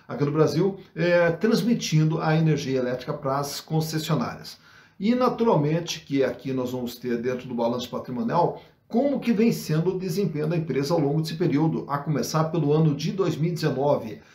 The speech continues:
onde nós vamos ter aqui no grupo do ativo, quando se pega o balanço lá no site da C V M ou no R I da própria empresa, você vai pegar lá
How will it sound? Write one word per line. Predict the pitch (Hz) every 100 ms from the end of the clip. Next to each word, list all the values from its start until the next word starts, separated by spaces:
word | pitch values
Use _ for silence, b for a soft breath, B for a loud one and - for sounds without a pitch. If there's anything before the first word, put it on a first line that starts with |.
| B B -
onde | 196
nós | 220 202
vamos | 208 165
ter | - 156
aqui | 127 165
no | 165
grupo | 160 190 180
do | 208
ativo, | 180 - - 180 165
quando | - 127
se | -
pega | - 139 143
o | 117
balanço | 117 127 139 - 113
lá | 127 135
no | 117
site | - 123 -
da | 107
C | - 120
V | 104 123 135
M | 127
ou | 139
no | 123
R | 117
I | 131 143 - B B 139
da |
própria | 120 131 139
empresa, | 120 156 160 147
você | - 156
vai | 151 147
pegar | 135 123
lá | 120